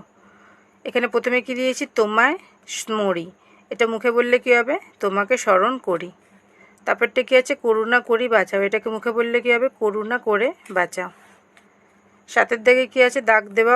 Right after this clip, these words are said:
অংশে সমার্থক শব্দ বসিয়ে নিচের বাক্যগুলি আবার লেখো। শব্দ ঝুড়ির সাহায্য নিতে পারো। এখানে কিছু সমার্থক শব্দ দেওয়া হয়েছে, এই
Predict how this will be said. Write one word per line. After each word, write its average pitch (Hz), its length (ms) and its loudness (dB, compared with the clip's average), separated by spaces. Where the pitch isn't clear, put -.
অংশে 214 280 -4
সমার্থক 208 600 -2
শব্দ 190 380 -2
বসিয়ে 214 400 -2
নিচের 220 320 -2
বাক্যগুলি 202 600 -4
আবার 202 260 0
লেখো। 185 320 -14
শব্দ 185 460 2
ঝুড়ির 226 380 -2
সাহায্য 185 560 -2
নিতে 196 280 -4
পারো। 185 260 -8
এখানে 226 280 0
কিছু 247 220 -4
সমার্থক 214 580 0
শব্দ 220 360 2
দেওয়া 208 260 2
হয়েছে, 226 360 -2
এই 220 140 -2